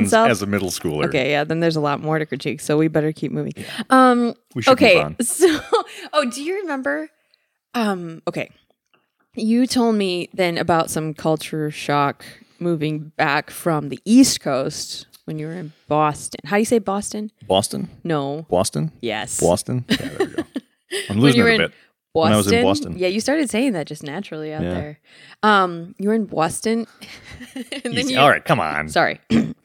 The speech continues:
Speaker 2: And then you moved back to the Midwest recently, which is
Speaker 1: Mm-hmm.
Speaker 2: now where you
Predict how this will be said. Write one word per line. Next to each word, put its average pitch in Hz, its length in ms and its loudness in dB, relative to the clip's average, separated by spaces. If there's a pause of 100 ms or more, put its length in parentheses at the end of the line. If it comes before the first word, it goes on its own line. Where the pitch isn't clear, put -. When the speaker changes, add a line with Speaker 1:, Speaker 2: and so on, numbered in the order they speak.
(340)
Speaker 2:
And 262 120 6
then 262 140 6
you 240 80 8
moved 247 320 6
back 220 360 4
to 220 120 -4
the 185 80 -2
Midwest 180 540 2
recently, 156 560 -4
which - 240 -8
is - 80 -2
Speaker 1:
Mm-hmm. 160 80 -2
Speaker 2:
now 156 200 -6
where 151 180 -8
you 151 440 -14